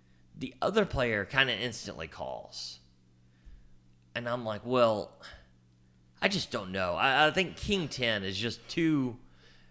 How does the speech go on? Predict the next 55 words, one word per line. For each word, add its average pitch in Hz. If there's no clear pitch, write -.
wait, 143
you 156
know 147
what? 127
It 95
was 123
a, 101
I 120
think 160
it -
was, 104
like, 95
a -
jack 85
or 85
something 82
like 78
that. 76
It 165
was, 160
it 151
was 160
kind 139
of 117
a -
weird 104
card 92
on 90
that 85
turn, 76
if 85
I 85
remember 85
right. 85
But 135
I'm 151
just 131
like, 113
I 151
go 147
ahead 123
and 104
let 90
it -
go. 80
They're 135
just, 123
it'll, 143
it's 135
not 135
a 98
great 98
situation 90
for 85
me. 104